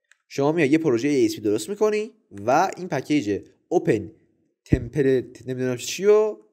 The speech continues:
نمی‌تونم بخونم روشو، نصب می‌کنی، یه دونه این و یه دونه هاستش.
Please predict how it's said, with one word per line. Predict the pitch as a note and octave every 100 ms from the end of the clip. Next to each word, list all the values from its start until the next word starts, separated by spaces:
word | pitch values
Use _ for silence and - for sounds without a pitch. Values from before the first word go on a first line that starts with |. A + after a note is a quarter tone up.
| _
نمی‌تونم | B2+ A#2+ B2
بخونم | B2+ B2+ B2+
روشو، | B2 E3+ G#3 A3 G#3 F3+
نصب | D#3 E3+ F#3
می‌کنی، | G#3+ A3+ A3+ A#3 A#3 _ _ _
یه | C#3 C#3+
دونه | A#2
این | A2+ F3+ B3 F#3+
و | C3
یه | C#3
دونه | F3 F#3+
هاستش. | D3+ B2+ - G2 F2+ -